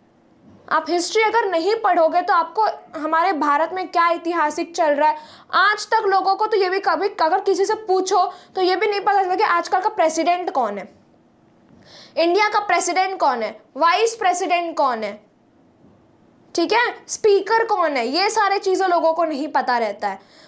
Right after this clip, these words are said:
But Insta पे क्या है, Facebook पे क्या है, YouTube पे क्या है, सारी चीज़ों का knowledge होता है, होता है ना। But ये जो हमारा है, ये हम India में रह रहे हैं, हमको सारी चीज़ों का knowledge होना चाहिए।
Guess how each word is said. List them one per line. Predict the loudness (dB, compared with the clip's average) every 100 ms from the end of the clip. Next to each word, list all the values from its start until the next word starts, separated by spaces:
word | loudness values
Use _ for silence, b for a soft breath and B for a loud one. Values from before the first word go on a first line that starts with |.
| B
But | -2
Insta | 0 -2 -2 0 0
पे | 0
क्या | 0 2 2
है, | 2 2 0
Facebook | 0 -2 -2 -4 -2
पे | -4
क्या | 0 2 2
है, | 2 2
YouTube | 2 0 -2 -2 -2
पे | -2
क्या | 2 2
है, | 2 0 0 B B
सारी | -8 0 2 2 0
चीज़ों | 0 2 2
का | 2
knowledge | 0 -2 -2 -2
होता | -2 -2 -4
है, | -6 -12 b b b _ _ -20 _ _ _ _ -2
होता | 0 2
है | 2
ना। | 0 -2 -6 -8 -4
But | -4 -6 -6
ये | 0 2 2
जो | 0 0
हमारा | 0 2 2 2
है, | 2 2 2 0
ये | 0
हम | 0 -2 -4
India | -4 -2 0 0
में | 2 2
रह | 4 2
रहे | 2
हैं, | -2 -2 -4 -6 B
हमको | -4 -2 -2
सारी | -2 2 2 2 -2
चीज़ों | -2 0 0
का | 0
knowledge | 0 0 0 -2 -2
होना | -4 -4
चाहिए। | -4 -4 -4